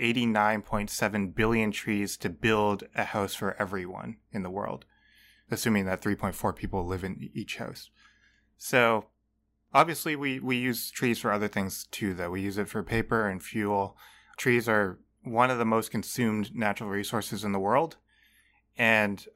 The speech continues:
I actually referenced back to a previous episode that I did, episode one oh three,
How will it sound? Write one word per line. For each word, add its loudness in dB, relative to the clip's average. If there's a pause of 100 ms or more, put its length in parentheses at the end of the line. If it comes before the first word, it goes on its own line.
I 4
actually 0 (200)
referenced 0
back 0
to -2 (280)
a -4
previous 0
episode -4
that 0
I 2
did, 0 (280)
episode -2
one 2
oh 2
three, -2